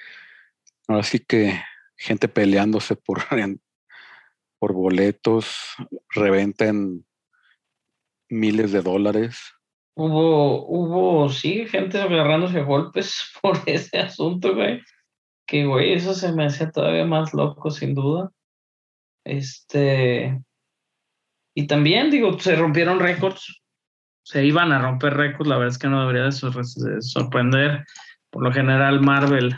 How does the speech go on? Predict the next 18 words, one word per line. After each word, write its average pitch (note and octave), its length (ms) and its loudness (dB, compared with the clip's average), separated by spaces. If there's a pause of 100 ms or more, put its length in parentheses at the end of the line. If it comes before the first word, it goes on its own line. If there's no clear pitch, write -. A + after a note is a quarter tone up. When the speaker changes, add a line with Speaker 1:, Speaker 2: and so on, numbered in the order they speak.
(160)
Speaker 2:
le B2+ 160 -6
gana C#3 300 2
a B2+ 40 2
Marvel. C#3+ 600 2 (680)
Y C3+ 80 -12
pues B2+ 220 -4
sí, A#3 360 -2
o - 40 -20
sea, C#3 140 -2
Spider-Man C#3 840 2
rompe C3+ 320 0
récords C3+ 580 -2
de A#2 640 2
re-, A#2+ 220 -6
preventas. C#3+ 920 2 (760)
Por D#3+ 200 2
ahí G#2+ 260 0
todavía, B2 1120 2